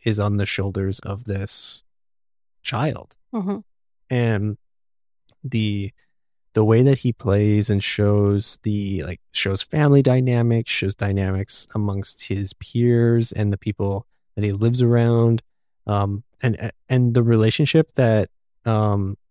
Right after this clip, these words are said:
Speaker 1: exists between James and Margaret Ann.
Speaker 2: Mm-hmm.
Speaker 1: Th-, there's a, there's a scene in this movie that I feel like, I feel like a, the younger version of myself would have just been, like, really dismissive and, like, really not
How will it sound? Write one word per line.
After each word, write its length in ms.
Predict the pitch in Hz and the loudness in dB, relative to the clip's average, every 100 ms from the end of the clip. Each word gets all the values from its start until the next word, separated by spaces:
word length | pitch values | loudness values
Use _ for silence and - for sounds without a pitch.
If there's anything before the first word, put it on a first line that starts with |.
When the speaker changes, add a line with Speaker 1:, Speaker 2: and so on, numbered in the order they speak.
| - | -8
Speaker 1:
exists 280 | 113 110 104 | -6 -2 -4
between 320 | - - 110 95 | -6 -4 -2 -2
James 340 | 101 98 92 | -2 -2 -4
and 100 | 98 | -4
Margaret 340 | 95 95 92 - | -4 -6 -8 -10
Ann. 360 | 107 101 107 135 - | -8 -4 -2 -2 -4
Speaker 2:
Mm-hmm. 320 | 208 214 214 - _ _ _ - | -4 -4 -8 -12 _ _ _ -6
Speaker 1:
Th-, 160 | 113 - | -6 -4
there's 380 | 107 113 113 101 | -2 0 0 -4
a, 20 | - | -2
there's 220 | 127 113 | 0 0
a 80 | 104 | -2
scene 600 | - - 110 113 117 117 | -4 0 2 4 4 2
in 160 | 113 | 0
this 240 | 107 101 - | -2 -2 0
movie 380 | 101 98 98 95 | 0 0 -2 -2
that 340 | 98 98 95 _ - | -2 -4 -6 _ -4
I 100 | 117 | -2
feel 260 | - 127 139 | 2 6 8
like, 220 | 139 - _ _ _ _ - | 6 2 _ _ _ _ -6
I 60 | 139 | 2
feel 220 | 151 156 | 6 6
like 120 | 156 | 4
a, 100 | 120 _ _ 156 | 0 _ _ 0
the 160 | 127 | 0
younger 320 | 113 107 110 | 2 2 2
version 320 | 110 107 110 113 | 2 0 2 2
of 60 | |
myself 640 | 110 104 - 101 120 - - - | 2 0 0 0 -2 -6 -20 -8
would 140 | 117 110 | 0 0
have 260 | 101 - | 0 -6
just 300 | - 107 - | -4 -4 -2
been, 360 | 113 104 104 92 _ - | -2 -2 -2 -6 _ -8
like, 140 | 113 104 | -6 -4
really 300 | 104 107 104 | -2 0 0
dismissive 640 | 101 - 98 - 110 107 104 | -2 -4 -6 -2 -2 0 -2
and, 140 | 101 | -2
like, 160 | 98 101 | -4 -6
really 540 | 104 104 104 98 95 - _ _ _ _ _ _ _ - | -4 -2 0 -2 -6 -10 _ _ _ _ _ _ _ -2
not 380 | 123 110 107 | 2 4 2